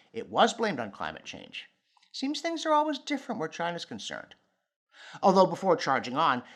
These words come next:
let me note in fairness that in twenty twenty, The Atlantic ran a major piece in praise of dust storms, which is almost as brave as praising parasites. And in it, author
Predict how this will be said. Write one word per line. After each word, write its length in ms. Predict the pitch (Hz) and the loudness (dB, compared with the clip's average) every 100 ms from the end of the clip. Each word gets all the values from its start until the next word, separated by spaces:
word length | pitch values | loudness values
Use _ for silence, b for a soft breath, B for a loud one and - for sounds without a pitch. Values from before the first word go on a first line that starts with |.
| B | B
let 140 | 294 | 2
me 120 | 311 | 4
note 160 | 220 156 | 4 4
in 80 | 127 | 0
fairness 440 | - 147 131 101 | 0 0 0 -2
that 200 | - 120 - | -2 -4 -4
in 140 | 131 | -10
twenty 340 | 131 - 208 202 | -6 -2 0 -2
twenty, 320 | - 170 151 | -2 0 0
The 140 | 120 | -4
Atlantic 440 | 117 127 180 196 - | -4 0 0 0 -2
ran 140 | 127 | -4
a 40 | 110 | -2
major 440 | 113 156 226 247 | -2 -2 -2 -4
piece 240 | 139 120 | -6 -6
in 100 | 160 | -6
praise 480 | 170 - - 285 285 | -8 -8 -2 0 0
of 140 | 175 107 | -4 -6
dust 280 | 104 - | -8 -8
storms, 420 | - - 85 73 - | -10 -8 -10 -10 -14
which 120 | 101 | -14
is 100 | 117 | -8
almost 280 | 135 113 107 | -8 -8 -12
as 80 | |
brave 260 | - 101 101 | -10 -8 -8
as 140 | 85 | -12
praising 400 | - - 107 90 | -18 -12 -12 -10
parasites. 640 | 95 165 180 175 107 - - B B B B | -4 0 2 0 -4 -8 -12 B B B B
And 100 | 214 | 2
in 80 | 262 | 2
it, 100 | - | 8
author 360 | 160 175 147 | 8 8 2